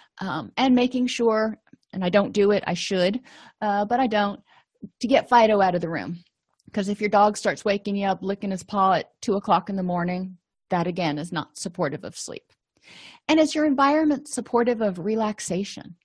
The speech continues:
And that doesn't just mean sleep. That means when you get into this environment, do you go, "Cool, I'm home"? Or do you walk into the,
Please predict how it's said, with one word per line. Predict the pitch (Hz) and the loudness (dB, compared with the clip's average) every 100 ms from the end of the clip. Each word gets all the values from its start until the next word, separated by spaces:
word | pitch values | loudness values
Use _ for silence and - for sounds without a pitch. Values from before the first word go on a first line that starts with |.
| _ | _
And | 269 | 0
that | 320 | 2
doesn't | 320 294 | 0 0
just | 254 240 | -6 -4
mean | 214 170 | -4 -6
sleep. | - 156 - _ _ _ _ | -4 -4 -4 _ _ _ _
That | 202 233 - | 0 0 0
means | 240 226 208 196 | -4 -4 -6 -4
when | 208 | -2
you | 226 | -2
get | 240 254 | 0 -2
into | 247 247 | -2 -4
this | 220 | -6
environment, | 214 196 202 208 196 - | -4 0 0 0 -2 -4
do | 208 | -4
you | |
go, | 196 190 _ _ - - _ _ _ | -4 -4 _ _ -20 -20 _ _ _
"Cool, | - 539 160 180 - _ | 2 4 4 0 -6 _
I'm | 262 | 0
home"? | 294 403 214 185 - _ _ _ _ _ _ - | 2 2 2 -2 -14 _ _ _ _ _ _ 6
Or | 233 240 233 | 8 8 6
do | 233 | 2
you | 226 | 2
walk | 220 220 | 2 2
into | 220 214 190 | -2 -2 -2
the, | 185 147 | -2 -4